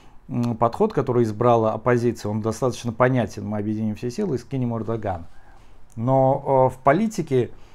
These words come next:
такой подход, э, может принести больше вреда, чем блага, потому что это разные люди, как я уже сказал, с разными политическими взглядами, плюс ко всему с амбициями.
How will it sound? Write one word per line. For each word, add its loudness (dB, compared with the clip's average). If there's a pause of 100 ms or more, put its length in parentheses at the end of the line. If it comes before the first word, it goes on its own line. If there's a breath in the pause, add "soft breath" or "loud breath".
(160 soft breath)
такой 2
подход, 0
э, 0
может -2
принести -2
больше 0
вреда, 6
чем -4
блага, 0
потому -6
что -6 (1160 soft breath)
это -2
разные 6
люди, 0
как -4
я -2
уже -6
сказал, -4
с -12
разными -4
политическими -8
взглядами, 0 (480 soft breath)
плюс -6
ко -10
всему -6
с -2
амбициями. 2